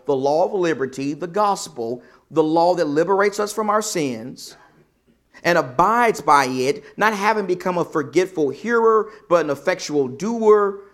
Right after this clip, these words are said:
this man will be blessed." He'll be blessed by God in what he does. Notice how, in addition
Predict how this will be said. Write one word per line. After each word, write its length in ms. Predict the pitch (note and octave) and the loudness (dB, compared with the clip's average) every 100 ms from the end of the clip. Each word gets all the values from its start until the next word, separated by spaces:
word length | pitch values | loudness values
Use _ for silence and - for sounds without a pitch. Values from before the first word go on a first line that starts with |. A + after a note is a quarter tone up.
| _ | _
this 480 | A#2+ B2+ G3+ G#3+ - | -14 0 2 2 -2
man 300 | F3+ F3+ F3+ | -8 -6 -4
will 140 | D#3+ D#3+ | -4 -4
be 160 | D#3 | -6
blessed." 540 | B2 B2 A#2 - - - | -8 -10 -10 -14 -20 -16
He'll 140 | F#3 | -12
be 120 | F#3 F#3 | -12 -12
blessed 760 | C#3+ D#3+ F#3+ A3 A2+ - - | -14 -12 -6 -6 -8 -12 -4
by 180 | D3 D3 | 0 0
God 560 | B2+ D3+ C3 F#2 - - _ _ _ _ - | -2 -2 -2 -4 -10 -20 _ _ _ _ -12
in 220 | A#2+ A2+ | -10 -2
what 220 | D3 D#3 | -2 -2
he 300 | D#3 C#3 C3 | -4 -8 -6
does. 520 | B2+ B2 G#2+ F2+ - | -4 -6 -6 -10 -8
Notice 320 | C3+ E3 F3+ | -4 -2 -2
how, 220 | F3+ F3 - | -2 -4 -4
in 180 | D3+ | -6
addition 880 | B2+ A2+ - G#3+ A3 - B2+ G2+ A2 | -8 -12 -8 -6 -4 -6 -10 -12 -14